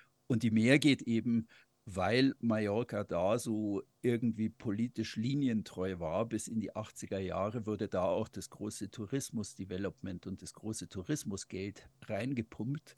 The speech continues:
während Menorca eigentlich den kürzeren gezogen hat und bis heute vom großen Massentourismus deswegen verschont ist. Was die Mallorquiner auch selber sagen, die sagen,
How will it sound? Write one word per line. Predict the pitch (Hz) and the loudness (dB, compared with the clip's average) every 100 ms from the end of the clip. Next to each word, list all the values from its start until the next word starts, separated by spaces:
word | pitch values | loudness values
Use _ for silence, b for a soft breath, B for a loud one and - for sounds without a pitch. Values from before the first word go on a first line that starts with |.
| B B B | B B B
während | 104 113 107 | 0 2 2
Menorca | 180 98 95 113 117 123 110 | -2 -2 0 0 0 -2 -2
eigentlich | 113 110 - | -2 -4 -4
den | 107 | -8
kürzeren | - 131 143 - 95 92 | -2 -2 -2 -4 -6 -6
gezogen | 92 - 104 101 120 101 | -8 -8 -6 -4 -4 -2
hat | 120 - | -4 -6
und | 98 - | -10 -8
bis | 110 - | -6 -2
heute | 113 135 113 | -2 -4 -6
vom | 107 | -6
großen | 98 101 110 120 | -6 -6 -6 -6
Massentourismus | 95 82 107 113 110 104 101 110 95 | -6 -6 -8 -8 -8 -8 -8 -8 -8
deswegen | 101 - 104 104 | -10 -10 -10 -10
verschont | - 98 127 135 - | -10 -6 -4 -2 -4
ist. | 82 - B B B | -10 -16 B B B
Was | - 92 | -6 -4
die | 120 | 0
Mallorquiner | 110 107 104 - 113 110 101 - - | 0 2 0 -2 0 0 0 -4 -8
auch | 80 | -10
selber | - 98 90 | -8 -6 -6
sagen, | 85 110 123 82 | 0 0 0 -4
die | 95 | -8
sagen, | - 92 95 | -6 -6 -6